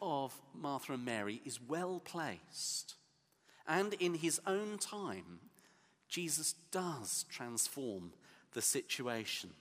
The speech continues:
And the first thing I want to say today is the truth, that can be true for us today as well. Sometimes when things are uncertain and we're tested,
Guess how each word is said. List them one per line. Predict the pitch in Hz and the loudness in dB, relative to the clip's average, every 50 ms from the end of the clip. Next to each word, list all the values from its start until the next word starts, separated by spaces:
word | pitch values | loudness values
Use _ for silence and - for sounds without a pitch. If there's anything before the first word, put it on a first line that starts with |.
| - - - _ _ _ _ _ _ _ _ _ _ _ _ _ _ _ _ _ _ _ _ _ _ _ | -20 -20 -20 _ _ _ _ _ _ _ _ _ _ _ _ _ _ _ _ _ _ _ _ _ _ _
And | - 175 | -4 -4
the | 175 | 0
first | - 254 262 277 - | 2 2 2 4 4
thing | - 226 202 190 | 2 2 2 2
I | 175 | 2
want | 175 175 165 151 - | 2 2 0 0 0
to | - - | 2 2
say | - - 156 147 147 131 | 4 4 4 2 0 0
today | - 135 120 - 147 147 120 95 87 90 95 - - - - - - | -2 -4 -2 -2 0 0 0 0 -2 -4 -8 -10 -12 -14 -18 -8 -2
is | - 151 - | 0 0 0
the | - 165 | 0 0
truth, | - - - - 196 196 214 220 - - - - - - - - - - - - - - - | 0 2 2 4 4 2 0 -2 -4 -6 -8 -10 -14 -18 -20 -20 -20 -20 -20 -20 -20 -10 -6
that | - 147 160 202 220 - | 4 8 8 8 8 6
can | - - 214 | 0 -4 -4
be | 202 202 | -4 -4
true | 185 - - - 160 147 | -2 -2 2 2 2 2
for | - - 156 143 | 2 0 -2 0
us | 139 131 123 - - - - - | 0 0 2 2 0 0 0 -4
today | - 147 135 151 147 135 123 110 98 | -6 -2 0 2 2 4 4 2 2
as | 98 90 - 139 | 2 0 0 -2
well. | 139 127 117 104 92 82 - - - - - - - - _ - - _ _ _ _ _ _ _ _ - - - - - - - - | 0 0 2 0 0 -2 -4 -12 -20 -20 -20 -20 -20 -20 _ -20 -20 _ _ _ _ _ _ _ _ -20 -20 -20 -18 -16 -16 -4 2
Sometimes | - - - 214 226 254 247 - - 156 107 92 92 92 113 143 143 - - | 6 6 6 6 4 2 0 0 0 0 -2 -4 -4 -4 -2 -2 -2 0 0
when | - 143 156 | 0 -2 -2
things | - - 185 185 180 - | 0 0 0 2 4 4
are | 175 156 - | 4 4 4
uncertain | 160 160 160 160 156 - - - 156 135 113 - - - 104 101 101 - | 4 2 2 4 4 4 4 4 4 0 0 -2 -4 -6 -6 -6 -8 -8
and | 139 117 113 | -6 -4 -4
we're | 120 120 | -4 -4
tested, | 113 - - 247 170 123 - - - - - 101 95 95 92 - | -4 -4 -6 -6 -4 -2 0 2 2 2 0 -2 -4 -6 -8 -12